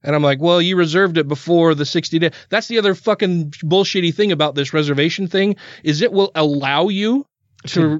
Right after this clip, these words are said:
Speaker 2: do
Speaker 1: to
Speaker 2: it,
Speaker 1: reserve
Speaker 2: but
Speaker 1: whatever, like, however far into the distance you want. And then two days later, when it goes through whatever update, it will send you an automated email that says, "We've canceled, you know, this reservation, this reservation, whatever.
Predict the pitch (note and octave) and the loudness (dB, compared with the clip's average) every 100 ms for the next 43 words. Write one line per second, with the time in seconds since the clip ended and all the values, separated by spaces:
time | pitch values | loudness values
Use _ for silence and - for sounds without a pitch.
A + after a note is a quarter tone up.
0 | - F#3 F3+ C#3 D#3+ E3+ D#3+ D3 D3 E3+ | 0 4 6 4 2 0 4 2 4 2
1 | G3 F#3 E3+ D#3+ - - - C#3 - _ | 2 2 2 0 -6 -12 -4 -4 -4 _
2 | - G3+ G#3 G3 F3 G3 F#3 F#3 F3+ E3+ | -4 0 2 2 2 0 2 2 2 0
3 | D#3 F3 - E3+ D3 D#3+ C#3 C#3+ G#3 A#3 | 0 -2 0 -2 2 2 4 2 0 -4
4 | _ _ _ D#3 E3 E3+ E3+ D#3 - B3+ | _ _ _ -4 -2 0 -2 -2 0 2
5 | A3 G3+ F3 D3 D#3 C#4 G3 C#3 C#3 D#3+ | 2 2 0 -2 0 2 2 2 0 -2
6 | _ _ - D#3 F3 C#3+ E3+ E3 F#3+ F3 | _ _ -2 0 0 2 2 2 4 4
7 | E3 F#3 D#3+ - F#3+ - C#3 C#3+ C#3+ - | 4 2 0 0 -6 -4 -2 -2 -6 -20
8 | _ D#3 D#3 D3+ - F3 E3 E3 D3+ D#3+ | _ 0 2 2 0 -2 4 4 4 0
9 | E3+ E3+ D#3+ D3+ D#3 F#3+ E3+ C#3 C3+ D3+ | 0 2 0 0 0 2 2 2 0 -2
10 | C#3 D#3 E3+ E3+ E3+ D#3+ D3 C3+ - - | 0 0 0 -2 -2 0 0 -2 -10 -20
11 | - - C#3 C3 C3 C#3 D#3 D#3+ E3 D#3 | -20 -6 -2 -2 -4 -2 -2 2 0 2
12 | D3+ D3+ D3 C#3+ D3+ D3 D3+ C#3+ D3 C#3+ | 2 0 0 -2 -2 0 -2 0 0 0
13 | D#3+ C#3+ C#3 D3 C#3+ C#3+ C#3 | -2 0 2 2 2 2 0